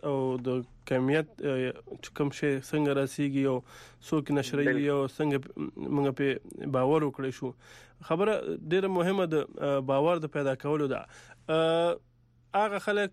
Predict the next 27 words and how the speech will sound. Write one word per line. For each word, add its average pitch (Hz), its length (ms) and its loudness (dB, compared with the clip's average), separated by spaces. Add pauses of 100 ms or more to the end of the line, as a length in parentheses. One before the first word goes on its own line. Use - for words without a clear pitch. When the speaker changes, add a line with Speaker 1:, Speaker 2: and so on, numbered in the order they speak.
Speaker 1:
اه، 165 520 0
چې 151 160 -6
فیسبوک 165 420 -2
ګوري، 156 480 2 (280)
دوی 170 600 0
هم 202 260 2 (140)
مسؤلیت 151 420 0
لري 139 240 0
او 143 120 0
هغه 160 220 2
خلک 160 340 -2
چې 151 100 -4
فیسبوک 147 460 0
کې 151 80 2 (140)
پوسټ 180 300 0
کوي، 151 200 -2
هغه 135 160 0
دواړه 151 280 2
مسؤلیت 139 440 -2
لري. 139 120 -2
داسې 156 200 0 (140)
د، 143 360 -4
جانبه 143 340 2
کار 131 220 0
دی، 120 180 -4
که 143 100 -4
نه؟ 196 160 -2